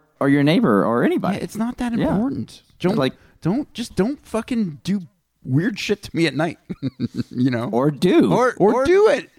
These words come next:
Speaker 2: if
Speaker 3: Or
Speaker 2: it's
Speaker 3: do,
Speaker 2: convincing.
Speaker 3: but ask permission first.
Speaker 1: Right. Yes.
Speaker 2: It's, it's
Speaker 1: And
Speaker 2: not
Speaker 1: then let's do consensual, non-consensual. <laughs> So.
Speaker 2: You think about your political affiliation, it's such a, it's, it should be a really small part of,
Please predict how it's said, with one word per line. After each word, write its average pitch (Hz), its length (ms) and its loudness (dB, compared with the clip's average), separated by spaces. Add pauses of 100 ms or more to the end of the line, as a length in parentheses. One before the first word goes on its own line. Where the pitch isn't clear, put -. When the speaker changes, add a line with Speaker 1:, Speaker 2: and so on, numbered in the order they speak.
Speaker 2:
if - 80 2
Speaker 3:
Or 277 120 4
Speaker 2:
it's - 120 -6
Speaker 3:
do, - 60 2
Speaker 2:
convincing. 214 560 0
Speaker 3:
but 233 140 2
ask 370 360 -2
permission 330 520 0
first. - 460 -8
Speaker 1:
Right. 175 300 0 (160)
Yes. - 400 -2 (500)
Speaker 2:
It's, - 340 -12
it's - 160 -4
Speaker 1:
And 139 140 2
Speaker 2:
not 131 140 -2
Speaker 1:
then 117 580 2
let's 131 220 0
do 117 420 4
consensual, 117 500 0
non-consensual. 92 640 -2
<laughs> 139 640 -2
So. 120 180 0 (1700)
Speaker 2:
You 180 100 0
think 330 140 2
about 359 140 2
your 233 100 2
political 180 440 2
affiliation, 123 640 0
it's 104 120 -8
such - 160 -8
a, - 200 -6
it's, - 320 -12
it 139 180 -8
should 330 380 -10
be 113 160 -4
a 92 80 -8
really 131 240 -4
small 127 420 -6
part - 540 -4
of, 95 400 -8